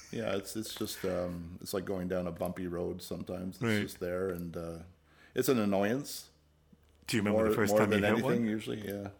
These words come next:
Speaker 1: Sorry?
Speaker 2: Do you remember the first time you hit one?
Speaker 1: Yeah, in smaller planes, of course, uh, you get it all the time, and especially close to the ground, we get mechanical turbulence, so wind that's,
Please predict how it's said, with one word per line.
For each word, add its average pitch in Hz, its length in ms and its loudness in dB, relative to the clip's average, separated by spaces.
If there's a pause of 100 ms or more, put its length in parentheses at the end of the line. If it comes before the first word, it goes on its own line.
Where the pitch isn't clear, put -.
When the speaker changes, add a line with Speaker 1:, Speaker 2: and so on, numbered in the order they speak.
(340)
Speaker 1:
Sorry? 101 260 -4 (120)
Speaker 2:
Do 113 80 2
you 98 60 2
remember 95 220 0
the 92 60 -4
first 95 260 -4
time 90 120 -4
you 80 80 -6
hit 104 140 -4
one? 143 220 -8 (1600)
Speaker 1:
Yeah, 196 260 4
in 123 80 2
smaller 117 420 2
planes, 101 420 -2
of 95 120 -14
course, 98 380 2
uh, 95 140 2
you 92 180 0
get 98 160 0
it 92 100 -2
all 95 140 2
the 92 100 -4
time, 98 640 -2
and 117 120 0
especially 113 420 2
close 104 320 0
to 104 80 -10
the 98 100 -2
ground, 95 340 2
we 95 80 -4
get 95 220 -4
mechanical 104 560 0
turbulence, 92 480 -2
so 95 180 0
wind 101 420 2
that's, - 420 -6